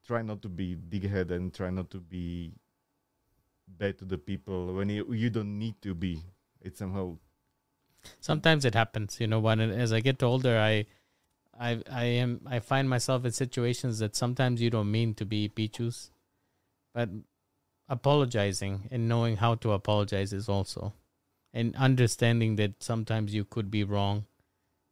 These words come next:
Speaker 2: and, and taking ownership of being wrong is also important.
Speaker 1: Yeah, yeah,
Speaker 2: 'Cause you
Speaker 1: that's the
Speaker 2: can't be
Speaker 1: thing, like,
Speaker 2: perfect.
Speaker 1: because, and also the world is not turning around you. It's, it's,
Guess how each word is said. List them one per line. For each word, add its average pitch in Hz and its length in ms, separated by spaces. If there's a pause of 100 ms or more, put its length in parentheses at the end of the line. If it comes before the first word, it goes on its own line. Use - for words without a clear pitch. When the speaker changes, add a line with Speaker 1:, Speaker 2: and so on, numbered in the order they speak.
(180)
Speaker 2:
and, 104 240
and 113 260
taking 117 400
ownership 107 540
of 95 160
being 104 300
wrong 101 260
is 98 160
also 101 300
important. 90 480 (480)
Speaker 1:
Yeah, 208 140
yeah, 190 140
Speaker 2:
'Cause 123 120
you - 60
Speaker 1:
that's 165 80
the 180 80
Speaker 2:
can't 160 100
be 117 100
Speaker 1:
thing, - 60
like, 113 80
Speaker 2:
perfect. 131 320
Speaker 1:
because, 139 380 (240)
and 127 140
also 127 540 (380)
the 104 100
world 110 320
is 92 180
not 107 180
turning 101 340
around 90 300
you. 98 140 (320)
It's, - 140 (220)
it's, 107 300